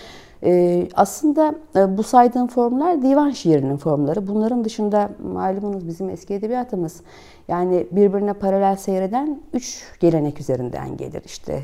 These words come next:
e, divan edebiyatı, tekke edebiyatı, halk edebiyatı. Yani bu her üç ekolde de naat söylendiğini görüyoruz. Böyle bir ayrım da yok. Aralarında işte form farkı olabilir,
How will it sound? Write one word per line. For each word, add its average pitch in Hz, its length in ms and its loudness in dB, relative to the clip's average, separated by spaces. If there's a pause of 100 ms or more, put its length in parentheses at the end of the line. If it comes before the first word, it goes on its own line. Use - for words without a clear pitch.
e, 73 380 -6 (140)
divan 190 320 2
edebiyatı, 214 720 -4
tekke 135 320 -4
edebiyatı, 196 440 -2
halk 170 320 -2
edebiyatı. 131 640 -8 (520)
Yani 185 380 0 (120)
bu 226 100 -2
her 370 300 0
üç 349 320 -6
ekolde 175 520 2
de 135 120 -2 (140)
naat 151 260 0
söylendiğini 123 640 -4
görüyoruz. 120 480 -8
Böyle 156 220 2
bir 156 200 2
ayrım 147 320 2
da 123 60 0
yok. 117 280 -2
Aralarında 202 680 4
işte 190 220 -2
form 240 280 4
farkı 139 400 2
olabilir, 139 440 0